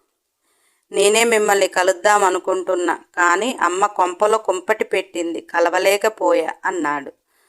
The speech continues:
వాళ్ళకి భువి మెసేజ్ చేసింది, ఈ రెస్టారెంట్కి దగ్గరలో ఎవరెవరున్నారో అర్జెంటుగా వచ్చేయమన్నది.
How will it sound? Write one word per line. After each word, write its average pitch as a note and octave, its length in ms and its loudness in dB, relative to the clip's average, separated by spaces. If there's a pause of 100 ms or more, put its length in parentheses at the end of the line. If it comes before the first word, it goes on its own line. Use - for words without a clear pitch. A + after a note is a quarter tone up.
(520)
వాళ్ళకి G3+ 380 2
భువి A3 320 2
మెసేజ్ A3 520 2
చేసింది, F#3 480 0 (100)
ఈ F3+ 140 -4
రెస్టారెంట్కి G#3+ 840 2
దగ్గరలో G3+ 560 0
ఎవరెవరున్నారో G3+ 1000 2
అర్జెంటుగా G#3 800 -2
వచ్చేయమన్నది. E3+ 960 -4